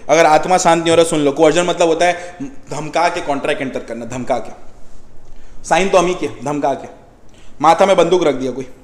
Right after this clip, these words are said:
माथा में बंदूक रख दिया, "बंदूक रख ना साला, बंदूक रख।" माथा में बंदूक रख के कॉन्ट्रैक्ट sign करवा दिया। क्या मेरा consent है? हाँ, consent है, but consent free नहीं है। But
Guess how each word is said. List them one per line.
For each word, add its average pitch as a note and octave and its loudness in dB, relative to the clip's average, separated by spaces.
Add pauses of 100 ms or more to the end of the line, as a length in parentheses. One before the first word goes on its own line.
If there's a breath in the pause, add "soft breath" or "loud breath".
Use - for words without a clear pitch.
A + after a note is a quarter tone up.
(500 soft breath)
माथा E3+ 8
में G#3+ 6
बंदूक F#3+ 4
रख D3 2
दिया, C#3+ -4
"बंदूक D#3+ -4
रख G3 -4
ना C3+ -6
साला, A#2+ -12
बंदूक D#3 -4
रख।" C3 -14
माथा C#3+ -4
में F3 -2
बंदूक D#3 0
रख D#3+ 2
के E3+ -2
कॉन्ट्रैक्ट D3+ 0
sign C3+ -4
करवा B2 -2
दिया। A2 -12 (800 soft breath)
क्या F3 2
मेरा F3+ 4
consent F3+ -2
है? - -6 (640)
हाँ, G#3 8
consent G3+ 4
है, G#3+ 8
but F3 4
consent G#3+ 6
free A3 6
नहीं A3 8
है। - 4
But A3 8